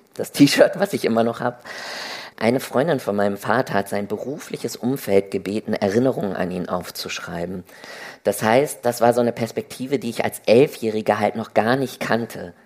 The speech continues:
Also ich w-, ich war so ein paar Mal mit auf der Arbeit, aber eigentlich hatte ich keine Ahnung, was der tut.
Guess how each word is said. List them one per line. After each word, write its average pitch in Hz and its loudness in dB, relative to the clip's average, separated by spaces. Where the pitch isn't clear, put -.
Also 107 0
ich 104 -10
w-, 104 -10
ich 95 -8
war 104 0
so 107 0
ein 101 -4
paar 101 2
Mal 104 0
mit 107 2
auf - -2
der - -2
Arbeit, 120 2
aber 101 -2
eigentlich 131 -2
hatte 113 0
ich - -14
keine 110 2
Ahnung, 101 -2
was - -4
der 95 -6
tut. 95 -10